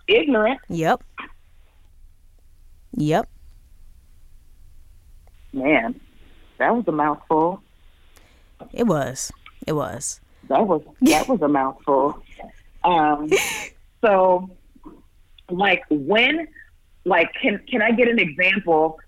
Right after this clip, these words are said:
Speaker 1: of when you feel like it's used most?
Speaker 2: Um, I would say
Speaker 1: I know that's an off-the-cuff question, but
Speaker 2: I say it's used most, um, in a negative way.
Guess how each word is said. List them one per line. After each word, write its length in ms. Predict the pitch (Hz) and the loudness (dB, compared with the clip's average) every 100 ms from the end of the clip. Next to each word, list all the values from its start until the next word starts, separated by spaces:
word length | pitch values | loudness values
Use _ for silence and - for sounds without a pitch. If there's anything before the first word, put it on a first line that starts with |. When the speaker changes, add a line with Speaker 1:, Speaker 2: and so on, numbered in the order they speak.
| - | 0
Speaker 1:
of 200 | 180 175 | 0 0
when 400 | 143 185 196 202 | 0 0 0 0
you 160 | 190 196 | -2 -2
feel 280 | 202 190 170 | 2 2 4
like 300 | 165 160 - | 2 0 -2
it's 220 | - - 156 | -8 -8 -8
used 440 | 156 175 170 165 - 240 | -6 -4 -4 -6 -8 -6
most? 460 | 151 143 98 - - - - _ - _ _ - - - - - - - | -2 -2 -2 -6 -20 -20 -20 _ -20 _ _ -16 -16 -16 -20 -20 -18 -4
Speaker 2:
Um, 640 | 233 240 233 226 226 220 - - - - - - - - - - - - - | 2 4 4 4 4 2 0 -12 -12 -18 -20 -20 -20 -20 -20 -20 -20 -10 0
I 60 | 240 | 2
would 80 | 262 | 4
say 320 | 240 214 185 165 - - | 2 2 0 -4 -12 -8
Speaker 1:
I 60 | - | -2
know 120 | 190 | 0
that's 180 | 202 202 | 0 0
an 60 | 196 | 0
off-the-cuff 680 | - 190 - 196 208 175 | 0 -2 -2 0 2 0
question, 520 | - 160 139 - 123 135 | 0 0 0 -2 -2 2
but 340 | 131 123 - - - - - - - | 2 0 -4 -20 -20 -20 -20 -20 -2
Speaker 2:
I 60 | 254 | 0
say 220 | 294 240 | 2 4
it's 160 | 220 - | 2 0
used 380 | 175 214 233 180 | 2 4 4 2
most, 720 | 170 170 180 220 - - - - | 2 4 4 2 -2 -6 -10 -8
um, 560 | 160 165 156 151 147 170 | -4 -2 0 -2 -2 -2
in 100 | 226 | 2
a 60 | 226 | 4
negative 400 | 190 185 160 139 | 6 4 0 -4
way. 240 | 135 - | -6 -8